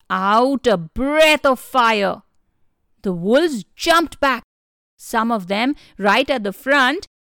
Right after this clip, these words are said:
had felt the heat of the fire and had got scared. Draco knew that he had a small window of time where he could overcome the wolves and rescue Tolly while they were still scared of him. He was also focusing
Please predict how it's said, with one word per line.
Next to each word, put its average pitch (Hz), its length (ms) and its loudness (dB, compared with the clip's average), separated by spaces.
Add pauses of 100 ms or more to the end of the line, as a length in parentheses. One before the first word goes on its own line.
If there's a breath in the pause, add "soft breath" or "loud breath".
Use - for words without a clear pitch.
had 208 220 -2
felt 262 440 -2
the 226 100 2
heat 302 560 -4
of 240 180 0
the 220 100 -4
fire 202 420 -4
and 277 340 2
had 226 200 -6
got 233 260 -4
scared. 349 500 0 (760)
Draco 202 400 -6
knew 233 420 -2 (220 loud breath)
that 254 200 0
he 302 160 -4
had 285 160 -2
a 269 80 -4
small 302 760 2
window 302 420 -2
of 254 200 -2
time 240 400 -4 (260 loud breath)
where 269 220 4
he 302 180 0
could 302 220 -4 (140)
overcome 285 540 0
the 214 100 -4
wolves 254 360 0
and 294 200 0
rescue 254 480 -2
Tolly 208 440 -4 (260)
while 220 340 0
they 220 160 0
were 208 120 -4
still 370 300 -4
scared 262 520 -2
of 226 120 -4
him. 196 280 -8 (680)
He 214 160 -4
was 190 200 -6
also 214 360 0
focusing 240 720 -4